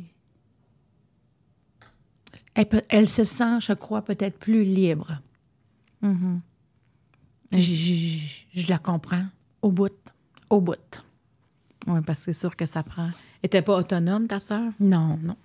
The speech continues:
Speaker 2: Ben,
Speaker 1: Elle
Speaker 2: c'est
Speaker 1: était
Speaker 2: ça.
Speaker 1: placée depuis une dizaine d'années quand
Speaker 2: Ouais,
Speaker 1: même, là,
Speaker 2: ouais.
Speaker 1: mais tu sais, c'était notre toutoune, là, c'est
Speaker 2: Mais
Speaker 1: pas
Speaker 2: même si elle est
Speaker 1: drôle.
Speaker 2: placée, elle est là.
Speaker 1: Ah oui.
Speaker 2: Tu sais, vous alliez la voir, tu sais, il y,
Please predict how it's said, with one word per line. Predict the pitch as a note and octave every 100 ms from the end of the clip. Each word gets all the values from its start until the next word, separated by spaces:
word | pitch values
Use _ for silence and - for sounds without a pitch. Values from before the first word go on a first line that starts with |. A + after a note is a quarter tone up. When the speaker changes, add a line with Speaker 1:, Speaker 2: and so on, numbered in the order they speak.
| _ _ -
Speaker 2:
Ben, | E3+
Speaker 1:
Elle |
Speaker 2:
c'est | E3+
Speaker 1:
était | G3
Speaker 2:
ça. | F#3
Speaker 1:
placée | F3 G#3
depuis | F#3 F3+
une | F3+
dizaine | E3 F3+ F#3
d'années | F3+ E3+ F3+ C4
quand | A3
Speaker 2:
Ouais, | G3 G#3 -
Speaker 1:
même, | B3
là, | A#3 B3
Speaker 2:
ouais. | B3+
Speaker 1:
mais | G3+ F3+
tu | -
sais, | G3
c'était | D3+ E3+
notre | E3 D#3+
toutoune, | - D3+ F3+ A#3+ A#3+
là, | G#3+
c'est | G#3
Speaker 2:
Mais | F#3+
Speaker 1:
pas | A3+
Speaker 2:
même | E3
si |
elle | E3+
est | A#3+
Speaker 1:
drôle. |
Speaker 2:
placée, | F#3 E3 - A#3+
elle | G3+ E3 F3
est |
là. | A3 F3+
Speaker 1:
Ah | D#3
oui. | E3+ G#3 F#3+ E3 _ _ _
Speaker 2:
Tu | -
sais, | G#3 G#3+ F3+ - _
vous | F3+
alliez | E3+ F3+
la | F3+ D#3+
voir, | E3+ F#3+ G#3 G#3
tu | G#3
sais, |
il |
y, | A3+